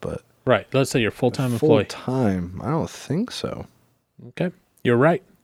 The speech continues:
Speaker 2: There is no. And we have laws that say, you know, if you're a non-exempt employee, you get overtime and that sort of stuff, right? But
Speaker 1: Right.
Speaker 2: there's no maximum limit to what you
Speaker 1: Mm-hmm.
Speaker 2: can work.
Speaker 1: What you can work.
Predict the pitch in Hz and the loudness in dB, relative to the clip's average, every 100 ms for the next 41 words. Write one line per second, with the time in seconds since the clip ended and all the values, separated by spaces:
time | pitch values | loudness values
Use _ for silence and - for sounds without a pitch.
0 | _ 113 117 135 117 98 - _ _ _ | _ 2 2 2 -2 -4 -10 _ _ _
1 | - 135 143 156 180 151 139 143 131 110 | 2 4 6 6 6 6 6 6 2 -2
2 | - 120 117 _ - 123 110 110 107 135 | 2 2 2 _ -4 0 2 2 0 2
3 | 120 113 110 - - _ _ _ _ _ | 4 6 4 -2 -20 _ _ _ _ _
4 | - 113 113 127 131 120 120 110 107 - | 0 2 6 6 6 4 2 2 -2 0
5 | 123 117 113 104 98 107 101 101 98 90 | 2 4 2 0 0 0 2 2 0 -2
6 | 101 90 87 85 87 85 - 92 - 87 | -4 -4 -6 -8 -10 -8 -6 -6 -6 -8
7 | 90 - 104 107 - 131 113 98 147 165 | -6 -4 -2 -2 2 8 8 10 8 8
8 | 160 131 123 - 120 101 107 151 - - | 6 6 2 0 -2 0 2 2 0 -12
9 | - _ - 95 92 92 113 139 110 104 | -20 _ -2 -2 0 -2 0 2 2 0
10 | - 90 85 - 92 87 76 71 65 - | -2 -4 -4 -6 -4 -6 -6 -10 -12 -14
11 | - | -18